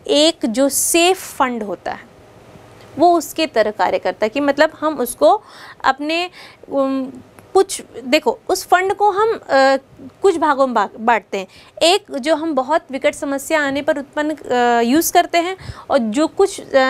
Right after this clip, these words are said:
ऐसे फंड होते हैं जिनको हम अपने day to day life में यूज़ करते हैं, ठीक है। और कुछ ऐसे फंड होते हैं उसी में कि हम उसको अपने लोन्स को वगैरह को पे करने के लिए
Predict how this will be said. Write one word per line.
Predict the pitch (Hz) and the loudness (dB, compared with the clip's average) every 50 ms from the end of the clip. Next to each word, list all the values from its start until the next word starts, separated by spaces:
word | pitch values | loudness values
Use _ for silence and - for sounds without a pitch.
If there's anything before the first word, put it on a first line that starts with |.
| 269 - | 0 0
ऐसे | 262 277 - 392 392 | -2 -2 0 0 -2
फंड | 381 370 320 294 285 | 0 0 -2 0 0
होते | 269 254 - 262 | 0 0 -2 -4
हैं | 269 277 311 359 381 - - - - - - 240 | -4 -2 -4 -4 -4 -8 -14 -20 -20 -14 -4 0
जिनको | 311 330 320 311 359 | 2 2 2 2 0
हम | 359 359 381 | 0 0 0
अपने | 381 370 - 381 370 | -2 -4 -4 -4 -4
day | 285 240 269 277 262 | 0 0 0 0 -2
to | 285 277 | -2 -2
day | 226 233 226 226 | 0 0 2 2
life | 208 196 190 - - | 0 -2 -2 -4 -6
में | 233 220 208 - - - - | -6 -6 -6 -6 -8 -8 -6
यूज़ | 226 233 240 226 - - | -4 -4 -4 -4 -2 -2
करते | 214 196 185 - - 180 | -2 -2 -2 -2 -6 -6
हैं, | 185 185 165 - - - - - - - - - | -6 -6 -12 -16 -18 -20 -20 -18 -18 -6 0 0
ठीक | 392 339 | 2 4
है। | 370 - | 2 2
और | - - 370 | 2 2 0
कुछ | - - 453 453 - - - | 0 0 -2 -2 -2 -2 -2
ऐसे | 294 302 311 - 415 453 | 0 0 0 0 -2 -2
फंड | 440 427 349 311 294 285 | 0 0 -2 0 0 0
होते | 269 262 277 269 | 0 0 0 -2
हैं | 269 277 | -2 -4
उसी | - - 320 320 - 381 381 349 | -4 -2 -2 0 2 2 2 2
में | 302 277 277 285 294 | 2 0 0 0 -2
कि | 285 - 320 349 349 | -4 -4 -2 -2 -2
हम | 277 285 320 339 320 294 | 0 0 -2 0 0 -2
उसको | 285 269 - - 311 | -6 -6 -4 -4 -4
अपने | 311 311 320 339 320 | -2 -2 -4 -4 -2
लोन्स | 262 247 254 262 269 285 294 285 - | 0 0 0 0 0 -2 -4 -6 -4
को | - 302 | -2 0
वगैरह | 277 247 226 247 262 | 0 0 0 -2 -4
को | 294 320 | -6 -4
पे | - - 240 226 | 0 0 0 2
करने | - 220 202 202 214 214 202 | 2 -2 -2 -2 -4 -6 -6
के | - 226 220 | -4 -2 -2
लिए | 233 262 320 427 | 0 0 0 0